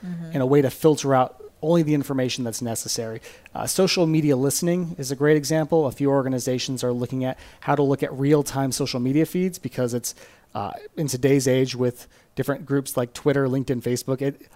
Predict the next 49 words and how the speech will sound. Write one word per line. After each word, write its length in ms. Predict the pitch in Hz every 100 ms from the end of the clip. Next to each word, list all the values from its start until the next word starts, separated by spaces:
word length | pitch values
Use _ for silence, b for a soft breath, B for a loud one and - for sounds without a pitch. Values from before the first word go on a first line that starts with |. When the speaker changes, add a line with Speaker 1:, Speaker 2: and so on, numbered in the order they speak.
| -
Speaker 2:
oftentimes 580 | 135 160 147 139 143 123
you'll 160 | 131
see 180 | - 147
the 120 | 127
first 580 | - - 147 139 - -
reports 580 | 175 120 - - 147 -
of 180 | 151 139
an, 80 | 139
uh, 300 | 131 127 123 151
event 400 | 139 135 143 -
from 380 | - 147 143 139
those 380 | 131 127 135 -
types 240 | 127 -
of 60 | 127
entities. 300 | 127 180 - B B B
How 140 | - 165
to 60 |
decipher 540 | 156 147 156 151 - 135
and 100 | 117
how 140 | 143
to, 120 | 147
how 160 | 127 143
to 80 | 143
pinpoint 760 | - 165 156 160 139 131 127 b b b b b _ _ _ -
what 460 | 147 135 147 156
types 320 | - 147 147
of 120 | 139 131
vernacular 640 | 127 127 135 - 143 131
are 60 | 127
used 760 | 135 127 135 170 185 - 160
that 140 | 135 135
you 100 | 139
need 140 | 135
to 60 | 127
focus 360 | 127 113 120
in 140 | 139 123
on. 180 | 104 - - - - - _
Speaker 1:
So 180 | - 233
what 140 | 294
is, 220 | 349 320 -
uh, 60 | 196
something 460 | - 220 202 190 165
that 160 | -
corporate 340 | - 185 175 -
security 340 | 165 165 151
professionals 720 | 151 151 151 147 - 147 147
simply 340 | - 147 151
get 220 | 147 139 151
wrong? 320 | 143 -